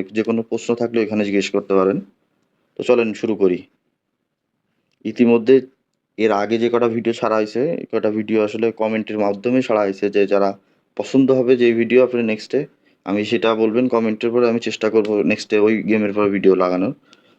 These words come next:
তো চলেন শুরু করি কথা না বলে। তো এই ধরনের ভিডিও পেতে আমাদের সাথে থাকবেন সবসময়। ধন্যবাদ।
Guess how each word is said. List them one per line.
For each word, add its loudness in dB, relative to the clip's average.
তো -10
চলেন 4
শুরু -4
করি 4
কথা 0
না 2
বলে। 2
তো -16
এই 4
ধরনের 6
ভিডিও 4
পেতে -2
আমাদের 0
সাথে -4
থাকবেন -6
সবসময়। -2
ধন্যবাদ। -2